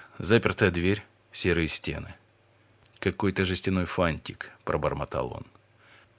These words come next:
«Возможно, вы захотите выйти», продолжал голос, «но у вас может не оказаться выбора там, куда вы пойдёте.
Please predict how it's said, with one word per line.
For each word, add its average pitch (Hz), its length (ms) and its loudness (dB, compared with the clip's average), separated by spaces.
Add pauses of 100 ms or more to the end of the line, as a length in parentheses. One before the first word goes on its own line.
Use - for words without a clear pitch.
(200)
«Возможно, 131 580 8
вы 131 100 10
захотите 120 520 6
выйти», 113 480 4 (140)
продолжал 80 500 2
голос, - 460 -6 (320)
«но 107 240 6
у 113 40 8
вас 113 260 8
может 107 320 4
не 107 80 4
оказаться 104 640 4
выбора 90 580 2 (140)
там, 92 240 4 (280)
куда 82 160 2
вы 73 120 -2
пойдёте. - 600 -6